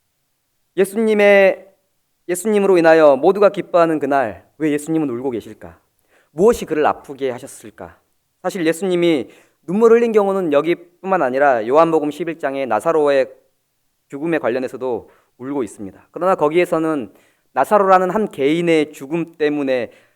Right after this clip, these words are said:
흘리시는 사적인 눈물이었지만, 지극히 개인적인 눈물이었지만, 여기서는 개인이 아니라 예루살렘 성을 향하여 울고 계십니다. 눈물을 흘리시는 예수님께서 예루살렘을 향하여 다음과 같이 말씀하십니다.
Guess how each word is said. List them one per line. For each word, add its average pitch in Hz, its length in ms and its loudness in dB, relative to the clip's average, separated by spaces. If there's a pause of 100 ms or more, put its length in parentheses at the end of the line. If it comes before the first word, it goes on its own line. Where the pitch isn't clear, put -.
(160)
흘리시는 185 500 -4
사적인 196 420 -6
눈물이었지만, 123 840 -6 (280)
지극히 185 640 -4 (220)
개인적인 170 460 -2
눈물이었지만, 123 720 -6 (380)
여기서는 170 400 -2
개인이 151 360 -4
아니라 120 520 -4 (580)
예루살렘 170 480 2
성을 208 380 2
향하여 143 580 0 (100)
울고 123 280 -10
계십니다. 90 520 -16 (840)
눈물을 220 320 4
흘리시는 214 540 0
예수님께서 165 1040 -2 (240)
예루살렘을 151 580 0
향하여 131 640 -2 (160)
다음과 139 320 -2
같이 117 240 -4
말씀하십니다. 101 800 -12